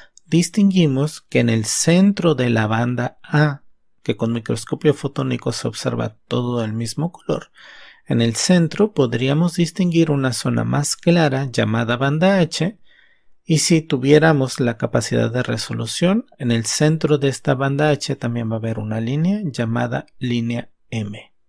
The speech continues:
Esta estructura de sarcómeros lo vamos a encontrar en todos los animales que presenten músculos estriados.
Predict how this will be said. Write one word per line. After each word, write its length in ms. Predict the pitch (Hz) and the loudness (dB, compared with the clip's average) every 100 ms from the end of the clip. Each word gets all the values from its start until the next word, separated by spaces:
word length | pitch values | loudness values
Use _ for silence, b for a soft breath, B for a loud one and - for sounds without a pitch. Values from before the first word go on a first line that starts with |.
| - _ _ - | -20 _ _ -6
Esta 280 | 170 - 202 | -6 -2 -2
estructura 1000 | - 160 131 - - 180 165 143 175 - | -2 -4 -6 -8 0 0 2 -2 -4 -10
de 160 | 131 123 | -6 -4
sarcómeros 960 | - 127 - - 143 135 120 143 - | -2 -4 -4 -2 0 0 -2 -4 -4
lo 160 | 139 123 | -4 -2
vamos 420 | 127 123 135 - | -2 -2 -4 -4
a 40 | |
encontrar 720 | 131 127 127 127 - 135 127 - | -6 -4 -6 -4 0 0 0 -6
en 160 | 131 123 | -8 -2
todos 480 | 135 139 175 175 | -2 0 -2 -2
los 180 | 165 - | -6 -4
animales 640 | 147 151 151 151 127 135 - | -4 -2 0 2 0 -4 -4
que 160 | - | -8
presenten 880 | - 127 123 143 139 127 123 117 151 - | -6 -8 -4 -2 -2 -2 -4 -4 -10 -14
músculos 680 | - 135 - - 123 117 - - | -6 -6 -6 -4 -4 -4 -10 -10
estriados. 1000 | 127 - - 127 135 139 127 - - | -10 -10 -8 -2 0 0 -2 -10 -14